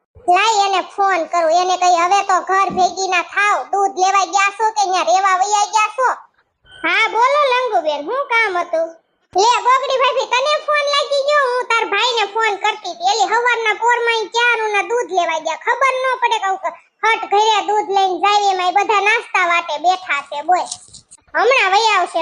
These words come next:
લંગુબેન, અત્યારે હવારના પોરમાં દૂધ હજી નો આવ્યું હોય ઉપરથી, એટલે વાર લાગે. હું બીજું બોલો, શાંતિ ને?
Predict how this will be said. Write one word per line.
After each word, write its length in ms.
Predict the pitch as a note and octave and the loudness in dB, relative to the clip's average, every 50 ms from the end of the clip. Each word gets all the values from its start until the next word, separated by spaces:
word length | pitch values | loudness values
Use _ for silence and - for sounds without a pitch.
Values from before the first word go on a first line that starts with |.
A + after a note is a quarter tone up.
| E4 | 0
લંગુબેન, 560 | F4+ G4+ A#4 G#4+ A4+ A4 G4 B4+ C5 A4 F#4+ | 0 0 -2 -2 -4 -2 0 0 0 0 0
અત્યારે 260 | F#4 F#4+ F#4+ F#4 F4 E4 | -2 -2 -2 -2 -2 0
હવારના 420 | F4 G#4+ A4 G#4+ G4+ F#4+ F#4+ F4+ | 0 2 2 2 2 2 0 0
પોરમાં 440 | F4+ G4 G#4 G#4 G4 F#4 F4 D#4 E4 | 2 2 2 2 2 0 -2 -2 0
દૂધ 240 | G4+ G#4+ G4+ - F#4+ | 0 0 2 2 2
હજી 280 | F#4+ F#4 E4+ F4+ E4 | 2 2 0 0 0
નો 120 | E4+ F#4 G#4+ | 2 2 4
આવ્યું 360 | G#4 F4+ E4 E4+ E4+ E4+ D#4+ | 4 2 4 4 2 2 2
હોય 180 | D4+ C#4 C#4 | 2 2 2
ઉપરથી, 500 | E4 F#4+ F#4+ - D#4+ C#4+ C#4 - - D4+ | 0 -2 -2 -2 -4 -4 -4 -4 -4 -4
એટલે 240 | - - F#4 D#4+ C#4+ D4 | -2 -2 0 -2 0 2
વાર 240 | E4 F4 F4 D#4+ | 2 2 0 0
લાગે. 360 | C4 C4+ C#4 D4 D4+ D4 C#4 A#3 - F3 F3+ F#3+ _ _ _ - | -2 -2 -2 -2 -2 -4 -6 -12 -14 _ _ _ _ _ _ 0
હું 220 | B4 D5 D5 A4+ | 2 2 2 2
બીજું 340 | E4+ G4 G4+ F#4 F4 F4+ D#4+ | 0 -2 -2 0 0 0 2
બોલો, 280 | D#4+ G4 G#4+ G#4+ F#4+ E4+ | 2 2 2 2 0 0
શાંતિ 480 | F4 F#4+ F#4 G4 G4+ G4 F4+ F4 G#4 A#4 B4+ A4+ | 0 -2 -2 -2 -2 -4 -6 -6 -4 -2 -2 -4
ને? 60 | D4 | -4